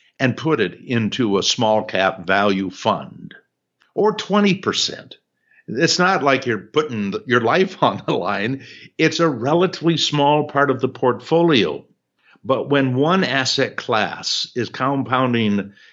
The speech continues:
at nine to ten, and the other is compounding at eleven to twelve, even a ten percent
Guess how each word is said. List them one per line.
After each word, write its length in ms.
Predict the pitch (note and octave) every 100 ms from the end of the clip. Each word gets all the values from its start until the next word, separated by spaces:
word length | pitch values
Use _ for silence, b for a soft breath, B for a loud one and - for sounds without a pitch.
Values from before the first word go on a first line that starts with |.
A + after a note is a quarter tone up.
| B -
at 340 | A2 F#2+ -
nine 380 | A#2 A#2+ B2+ A2+
to 100 | G2+
ten, 640 | - - F3 F2+ E2 G2+ B B B
and 180 | A#2+ B2+
the 160 | B2 C3
other 300 | D3+ D#3+ C#3+
is 140 | B2
compounding 720 | - C3+ C#3 B2 C3 B2+ B2 A#2+
at 140 | A2
eleven 480 | G#2+ A2+ C3 B2+ G#2+
to 100 | G2+
twelve, 720 | - - F3 B2+ G2 G2 G2 B B B _ _
even 440 | G3+ G#3+ F#3+ F3
a 100 | G#2+
ten 340 | G#2 D#3+ F3+ F3
percent 760 | C#3 C3 - C#3+ B2 F#2+